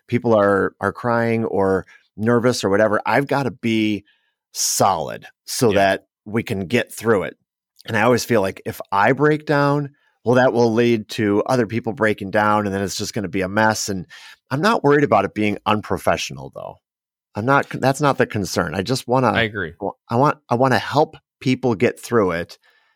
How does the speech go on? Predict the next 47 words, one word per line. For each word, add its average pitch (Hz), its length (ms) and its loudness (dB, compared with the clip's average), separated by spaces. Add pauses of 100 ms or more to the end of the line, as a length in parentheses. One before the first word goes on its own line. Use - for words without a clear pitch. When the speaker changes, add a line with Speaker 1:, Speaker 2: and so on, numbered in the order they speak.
(440)
Speaker 1:
And 107 180 -2
so 120 160 2
I 107 120 4
start 117 360 -2
thinking 110 420 -2
that 101 280 -2
I 113 160 2
have 107 300 -2
to 98 80 -6
be 92 180 -2
solid 90 840 0 (320)
in 101 260 -2
order 95 520 0 (180)
to 92 80 -12
help 95 220 -2
get 92 160 0
them 90 200 -4
through 80 300 -12
that. 60 360 -16 (920)
I 113 80 -4
don't 151 160 0
know 160 80 2
if - 80 -4
that's 98 240 -2
right, 90 540 -2
but, 123 260 0
like, 147 200 2
so, 135 200 2
so 120 200 0
sometimes 139 360 0
I 104 80 2
go 98 180 0
there, 123 300 2 (220)
and 117 120 -2
then 165 140 2
sometimes 147 400 -2
I'm 123 140 -2
like, 113 220 0 (140)
"You 135 80 -4
know 135 100 2
what? 156 260 0 (380)
I - 60 -2
just 220 200 -4
wanna 151 180 2
walk," 110 380 0
you, 123 280 0
you 127 260 0